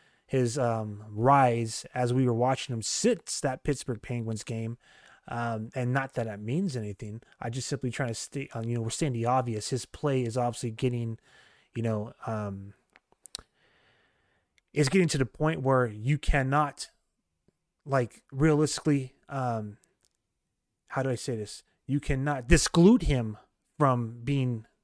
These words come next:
in the starting goaltender conversation. In the past, absolutely. In the past, absolutely. James Reimer undoubtedly was holding it down between the pipes.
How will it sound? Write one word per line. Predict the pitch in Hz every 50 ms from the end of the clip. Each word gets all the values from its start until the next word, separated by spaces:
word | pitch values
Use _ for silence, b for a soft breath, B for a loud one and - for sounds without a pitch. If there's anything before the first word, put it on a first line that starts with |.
| _ _ _ -
in | 151 139 139
the | 127 -
starting | - - - 151 139 131 123 120
goaltender | 110 127 120 110 - 127 117 107 101
conversation. | - 123 113 107 107 - - 123 113 - - 120 107 104
In | 107 120 135
the | 131 117
past, | - - - 180 190 175 - -
absolutely. | 143 139 147 - - 147 120 110 139 202 - - 135 113
In | 101 117 143 151 170
the | 127 113
past, | - - 165 160 151 - 151
absolutely. | 139 131 - - 117 123 170 160 127 110
James | 113 127 131 117 117
Reimer | 127 127 123 120 120 123
undoubtedly | 123 110 104 - 131 165 175 170 139 120 117 104 - b b b b b
was | b 113 104
holding | - 127 123 117 113 110
it | 107 98
down | 101 120 117 113 107
between | 104 95 - - 113
the | 101 95
pipes. | - - 107 98 - - - - -